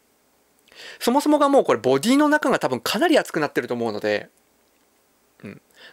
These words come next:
どのカードを使ってもおそらく変わらないなと思って、まあ、一応念のためですけども、デルキンと、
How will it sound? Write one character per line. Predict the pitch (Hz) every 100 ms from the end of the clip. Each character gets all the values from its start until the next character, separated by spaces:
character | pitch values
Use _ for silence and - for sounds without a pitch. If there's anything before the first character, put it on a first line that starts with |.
| -
ど | 262
の | 349 311
カ | 269 262
ー |
ド | 220
を | 156
使 | -
っ | 175
て | - 226
も | 147
お | 127
そ | 247
ら | 214
く | - -
変 | 139
わ | 170
ら |
な | 185
い | 196
な | 214
と | 208
思 | 147
っ | -
て、 | 131 107 - - -
ま | -
あ、 |
一 | 233 233 - 320
応 | 311
念 | 254 262
の | 277
た | 311
め | 302
で | 247
す | -
け | 151
ど | 127
も、 | 156 113 - -
デ | 143 160
ル | 196
キ | -
ン | 202
と、 | 196 185 -